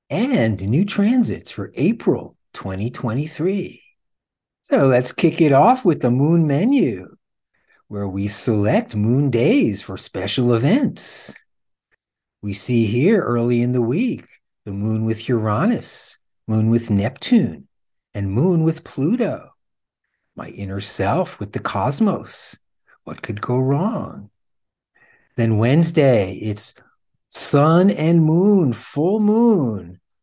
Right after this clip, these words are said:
with Jupiter. We notice sun with Jupiter, moon with Jupiter,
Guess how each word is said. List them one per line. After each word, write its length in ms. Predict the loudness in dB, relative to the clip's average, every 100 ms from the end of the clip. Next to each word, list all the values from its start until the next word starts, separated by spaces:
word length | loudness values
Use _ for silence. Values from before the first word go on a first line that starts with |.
| _
with 360 | -4 -4 -6
Jupiter. 840 | -4 2 4 4 4 2 -2 -14 _ _ _ _ _ _ -2
We 160 | 0
notice 800 | 2 4 4 2 0 -10 -14 -18 _ _ _
sun 460 | -12 -4 2 4 6
with 200 | 4 -2
Jupiter, 720 | -10 -10 -10 -16 -16 -20 -20 _ _ _ _ _ _ _ -6
moon 420 | 2 4 6 6
with 240 | 4 -2
Jupiter, 580 | -8 -8 -8 -14 -18 -20